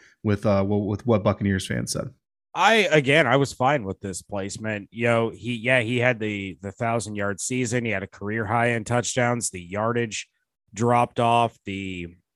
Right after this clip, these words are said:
Speaker 2: uh, the receptions dropped a little bit from the year before.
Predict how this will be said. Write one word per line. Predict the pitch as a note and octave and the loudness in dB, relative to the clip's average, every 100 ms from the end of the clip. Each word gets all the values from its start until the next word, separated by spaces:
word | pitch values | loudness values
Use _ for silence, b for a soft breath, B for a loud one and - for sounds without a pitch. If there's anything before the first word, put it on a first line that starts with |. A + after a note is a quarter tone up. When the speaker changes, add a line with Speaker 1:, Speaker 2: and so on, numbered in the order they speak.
| - | -12
Speaker 2:
uh, | A2+ F#2 F#2 | -8 -6 -6
the | F#2+ | -8
receptions | F#2 - B2+ A#2+ - A#2+ G2 | -8 -2 -2 -2 -4 -6 -2
dropped | B2 A2+ - | 0 0 -2
a | |
little | G#2 G2+ | -4 -4
bit | G#2 G#2+ | -4 -4
from | - A2 | -6 -6
the | G#2+ | -4
year | A2 A2+ | -2 0
before. | G#2 - A#2+ C3 B2 | -2 -2 4 6 6